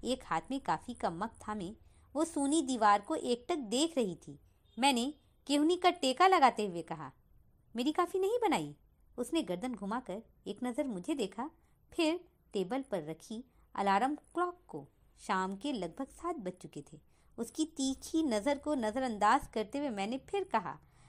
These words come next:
"लुक्स बाद में दे दियो यार, पहले कॉफ़ी दे दे।" "मैं, मैं लुक्स दे रही हूँ?" वो गुस्से में उठकर जाने को हुई, फिर ज़रा रुक कर बोली, "एक हफ्ते से घर पर है रीमा,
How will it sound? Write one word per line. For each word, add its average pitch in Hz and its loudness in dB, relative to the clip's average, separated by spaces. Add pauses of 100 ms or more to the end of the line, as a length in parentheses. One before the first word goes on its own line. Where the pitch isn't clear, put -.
(120)
"लुक्स 294 0
बाद 220 8
में 262 -2
दे 190 0
दियो 170 -4
यार, 160 -2 (380)
पहले 208 -2 (240)
कॉफ़ी 285 4
दे 180 -2
दे।" 139 -12 (440)
"मैं, 247 0 (320)
मैं 302 4
लुक्स 349 2
दे 254 4
रही 214 2
हूँ?" 269 2 (520)
वो 233 -4
गुस्से 202 -6
में 302 -2
उठकर 214 -6
जाने 175 -6
को 226 -8
हुई, 185 -8 (460)
फिर 302 0 (460)
ज़रा 285 6
रुक 285 2
कर 311 6
बोली, 180 -2 (420)
"एक 247 -4
हफ्ते - -10
से 285 -6
घर 175 -8
पर 285 -2
है 262 -4
रीमा, 170 -8